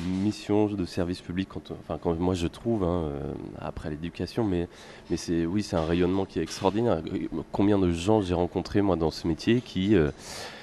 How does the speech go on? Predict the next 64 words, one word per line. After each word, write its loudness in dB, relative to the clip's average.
qui, -2
ils 6
faisaient 4
les 4
ateliers 0
à 2
tel -6
endroit, 2
faisaient 2
la 4
M 2
J -6
C, 0
faisaient, 0
euh, 6
aller, 4
ont 0
vu 4
un 8
spectacle 0
à 2
la 0
scène -4
nationale, 0
euh, -4
ou, 2
euh, 2
ou 0
après -2
dans 4
les 6
C -6
D 4
N, 4
bien 2
sûr, 2
mais, 2
euh, 0
les, 0
les, 2
toutes -12
les 4
classes 2
qui -12
vont 0
au -2
théâtre, -2
ouais, 0
ouais, 2
c'est, -4
c'est, -2
bien 2
sûr, -6
c'est 0
essentiel. -2
Et, 2
et, 0
et 2
Laure 4
Calamy, -2
avec -2
qui -8
on 0
a -2